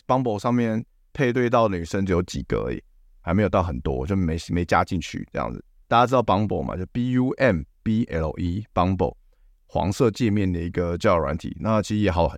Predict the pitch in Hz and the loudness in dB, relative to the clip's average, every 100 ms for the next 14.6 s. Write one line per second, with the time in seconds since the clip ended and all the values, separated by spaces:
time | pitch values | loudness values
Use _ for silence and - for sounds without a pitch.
0 | - 98 87 82 - - 127 123 101 90 | -2 -2 0 -4 -8 -2 2 2 2 2
1 | 113 98 71 67 _ _ _ _ _ _ | 0 0 -4 -8 _ _ _ _ _ _
2 | - 123 123 127 135 131 139 123 92 120 | 0 2 4 2 0 4 4 4 2 0
3 | 90 - 143 98 80 104 98 90 95 78 | 0 0 0 0 0 0 0 2 2 2
4 | 69 - - 113 127 110 _ _ _ _ | -2 -6 -4 0 0 0 _ _ _ _
5 | - 147 - - 98 101 143 143 92 120 | -2 -2 -2 -8 -4 2 4 4 2 -2
6 | 127 160 139 139 120 120 117 131 76 - | 0 0 2 2 0 0 2 2 2 -4
7 | 92 90 135 135 127 120 107 127 - 82 | -6 0 2 4 2 0 0 -4 -6 0
8 | 110 110 92 80 82 104 98 87 - 104 | 0 2 0 -2 -2 0 2 0 0 0
9 | 101 95 90 71 85 82 58 - 73 65 | 2 2 0 0 0 0 -2 -4 -6 -6
10 | - _ _ _ _ - _ - 110 - | -14 _ _ _ _ -20 _ 0 0 0
11 | - _ _ _ - 117 - 117 110 104 | -6 _ _ _ 0 2 2 2 4 2
12 | 98 104 101 95 - - 117 110 98 76 | 0 0 0 -2 -6 2 2 2 -2 -2
13 | 101 80 - - - - - - 110 123 | -2 -4 -4 -2 -2 -2 -8 -2 0 0
14 | 123 131 127 139 123 113 | 0 2 0 0 -2 -2